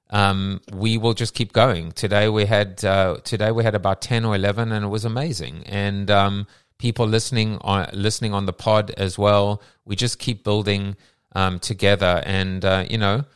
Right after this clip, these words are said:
uh, never getting too ahead of ourselves, 'cause what we never want to lose is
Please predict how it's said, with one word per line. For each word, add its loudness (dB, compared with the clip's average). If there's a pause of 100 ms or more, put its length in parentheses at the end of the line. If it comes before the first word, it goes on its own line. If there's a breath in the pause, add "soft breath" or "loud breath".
(320)
uh, 2
never 2
getting -2
too -4
ahead -2
of 2
ourselves, 0
'cause -10
what -2
we -2
never 0
want -4
to -6
lose -4
is -2